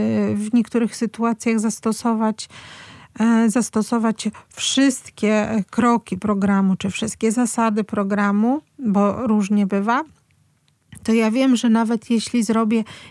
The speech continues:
jedną czy dwie rzeczy, to zawsze jest to ten progres. Zawsze jest to do przodu.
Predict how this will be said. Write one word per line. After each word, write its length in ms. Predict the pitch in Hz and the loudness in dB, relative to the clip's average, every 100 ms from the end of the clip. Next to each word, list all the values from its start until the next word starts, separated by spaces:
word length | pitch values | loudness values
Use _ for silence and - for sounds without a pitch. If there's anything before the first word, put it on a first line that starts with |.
| - | -2
jedną 460 | 220 233 220 208 190 | 2 4 2 2 0
czy 140 | 202 | -4
dwie 260 | 180 208 214 | -4 -2 -2
rzeczy, 480 | 208 208 - 269 302 _ _ - _ | -2 -4 -4 -4 -6 _ _ -20 _
to 120 | 214 | -2
zawsze 480 | 208 233 220 - 214 | 2 0 0 -2 0
jest 280 | 214 196 - | 0 -2 -4
to 120 | 208 | -6
ten 300 | - 185 180 _ - | -2 -2 -2 _ -8
progres. 520 | - 175 185 185 - | -6 -4 -8 -12 -12
Zawsze 440 | 233 220 - - 208 | -6 -4 -4 -6 -4
jest 220 | 196 - | -4 -4
to 140 | - | -6
do 140 | 185 208 | -4 -4
przodu. 500 | - - 190 185 | -4 -2 -2 -2